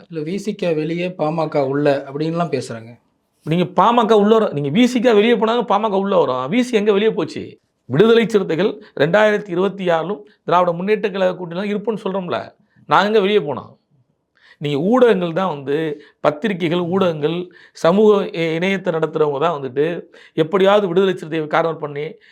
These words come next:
Speaker 2: அஹ், உடைக்க முடியுமா, அஹ், எப்படினாச்சும் பண்ணி தி மு கவிலிருந்து வெளியே வரலாமா, அப்படி ஒரு நினைப்பு இருக்கு. அது கட்டாயம் நடக்காது. ஏனென்றால் நாங்கள் உறுதியா இருக்கோம், தெளிவா இருக்கோம். இந்த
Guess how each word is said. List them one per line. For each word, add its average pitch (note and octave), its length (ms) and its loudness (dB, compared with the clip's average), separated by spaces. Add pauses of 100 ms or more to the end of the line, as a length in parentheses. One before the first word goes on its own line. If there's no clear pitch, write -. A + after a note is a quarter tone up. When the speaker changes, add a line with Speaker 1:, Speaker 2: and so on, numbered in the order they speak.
(180)
Speaker 2:
அஹ், D3+ 760 -4
உடைக்க D#3+ 340 -2
முடியுமா, C#3+ 440 -6 (580)
அஹ், C#3+ 240 -2
எப்படினாச்சும் E3 500 -2
பண்ணி E3+ 260 -4
தி E3+ 120 -8
மு F3 80 -6
கவிலிருந்து D3+ 420 0
வெளியே D3+ 280 -2
வரலாமா, C#3+ 300 -6 (260)
அப்படி D3 200 0
ஒரு D3 100 0
நினைப்பு F3+ 300 0
இருக்கு. B2 220 -2 (500)
அது F#3 200 2
கட்டாயம் F3+ 360 -2
நடக்காது. D3+ 300 -4 (280)
ஏனென்றால் D3+ 440 -4 (340)
நாங்கள் D3 440 2
உறுதியா F#3 320 0
இருக்கோம், D#3+ 300 -4
தெளிவா F3 340 -2
இருக்கோம். C#3+ 340 -4 (640)
இந்த G3+ 240 4